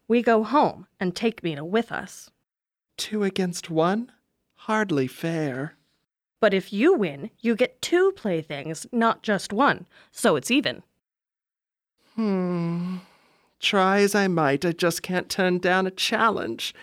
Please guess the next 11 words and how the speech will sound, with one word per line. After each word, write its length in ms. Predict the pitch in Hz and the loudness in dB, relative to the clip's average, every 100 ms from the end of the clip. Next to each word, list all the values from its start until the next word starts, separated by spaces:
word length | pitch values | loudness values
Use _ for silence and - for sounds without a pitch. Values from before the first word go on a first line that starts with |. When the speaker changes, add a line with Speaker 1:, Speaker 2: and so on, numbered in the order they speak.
| - - - 254 | -20 -18 -16 -8
Speaker 2:
What 240 | 190 202 190 | 0 4 4
is 160 | 185 | 2
the 80 | 180 | 2
game 360 | 180 170 156 131 | 4 2 2 0
then? 340 | 76 - 160 _ _ | -2 -4 -12 _ _
One 140 | 180 | 4
of 140 | 185 175 | 4 4
your 100 | 180 | 2
human 380 | 180 185 196 202 | 4 4 4 4
games? 500 | 202 226 277 - - _ - | 2 2 -4 -10 -20 _ 2
Chess? 500 | 208 220 - - | 4 4 0 -12